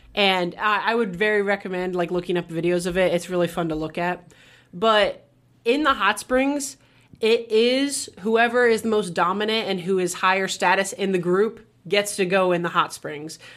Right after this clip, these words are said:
If you are a low man on the totem pole and you try to go in, they, they have seen them actually kick them out or pull them out of the hot spring.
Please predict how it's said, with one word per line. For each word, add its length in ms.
If 160
you 140
are 160
a 60
low 200
man 200
on 100
the 80
totem 360
pole 380
and 140
you 80
try 240
to 80
go 260
in, 500
they, 460
they 140
have 200
seen 300
them 160
actually 500
kick 280
them 180
out 240
or 120
pull 280
them 200
out 280
of 120
the 60
hot 300
spring. 380